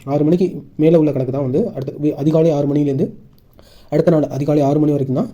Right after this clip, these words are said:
அந்த காலத்துல இருந்தவங்க டைமா எடுத்துப்பாங்க. But இன்னைக்குள்ள சாஃப்ட்வேர்ஸ் அப்படி கிடையாதுங்க. சாஃப்ட்வேர்ஸ் நைட்டு பன்னெண்டு மணி ஆயிடுச்சுன்னா அடுத்த நாள் கணக்குல தான் வரும். இவர் வந்து ஒரு டேட் கொடுத்திருந்தாரு, ஏழாம் தேதின்னு கொடுத்திருந்தாரு. ஃபார்ச்சுனேட்டா என்னன்னா, அவர் வந்து பிறந்த நட்சத்திரம் வந்து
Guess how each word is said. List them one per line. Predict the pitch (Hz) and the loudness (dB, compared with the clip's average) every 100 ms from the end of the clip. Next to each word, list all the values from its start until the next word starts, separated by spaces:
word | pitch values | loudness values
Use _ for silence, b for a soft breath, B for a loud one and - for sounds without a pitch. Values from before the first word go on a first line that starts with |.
| - b b | -16 b b
அந்த | 147 | -2
காலத்துல | 156 160 156 | 0 0 0
இருந்தவங்க | 127 123 131 | -2 -2 -2
டைமா | 143 139 | -2 -2
எடுத்துப்பாங்க. | 120 120 110 107 123 | -4 -6 -8 -8 -6
But | 143 | -6
இன்னைக்குள்ள | 135 147 156 165 | -4 -2 -2 -2
சாஃப்ட்வேர்ஸ் | 151 160 160 131 | -2 -2 -2 -2
அப்படி | 117 | -2
கிடையாதுங்க. | 117 123 113 147 - B B | -2 -4 -4 -8 -10 B B
சாஃப்ட்வேர்ஸ் | 151 151 165 135 | -6 -2 -2 -2
நைட்டு | 131 147 | -4 -4
பன்னெண்டு | 127 131 | -2 -2
மணி | 123 165 | 0 0
ஆயிடுச்சுன்னா | 139 131 | -2 -2
அடுத்த | 151 135 151 | -4 -2 -2
நாள் | 143 | -2
கணக்குல | 123 117 | -2 -2
தான் | 123 | -2
வரும். | 123 117 - B B | -2 -4 -8 B B
இவர் | 151 147 | 0 2
வந்து | 147 | 4
ஒரு | 180 | 4
டேட் | 139 156 | 4 2
கொடுத்திருந்தாரு, | 151 135 123 | 0 -2 0
ஏழாம் | 123 143 151 | 2 2 2
தேதின்னு | 131 135 | 0 0
கொடுத்திருந்தாரு. | 135 127 117 110 - b b | -2 -4 -6 -8 -12 b b
ஃபார்ச்சுனேட்டா | 147 151 175 165 | -2 0 0 2
என்னன்னா, | 160 143 139 | 2 0 0
அவர் | 156 135 | -2 -2
வந்து | 123 | -2
பிறந்த | 151 160 170 | 0 2 2
நட்சத்திரம் | 135 131 190 143 | 0 0 0 0
வந்து | 117 | 0